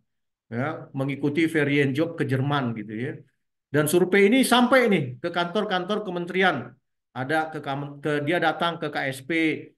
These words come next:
dia datang ke Kemlu, dia datang ke Kemendikbud, dia datang ke kantor-kantor lainnya, sampai ke pengacara pun terkenal Indonesia dia datang. Dia bawa survei itu.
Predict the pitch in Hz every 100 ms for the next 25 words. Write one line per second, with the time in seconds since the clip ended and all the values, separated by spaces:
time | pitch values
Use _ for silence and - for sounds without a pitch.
0 | _ - 170 165 156 170 165 165 156 170
1 | 156 156 165 175 151 165 156 151 151 175
2 | 170 165 165 156 156 156 151 156 185 185
3 | _ _ _ - 175 180 180 190 185 175
4 | 175 175 180 175 175 175 180 180 180 175
5 | 156 143 165 170 180 170 170 170 165 170
6 | 180 180 208 180 165 170 175 180 175 165
7 | 180 196 175 156 143 151 135 143 226 240
8 | 247 196 190 160 156 127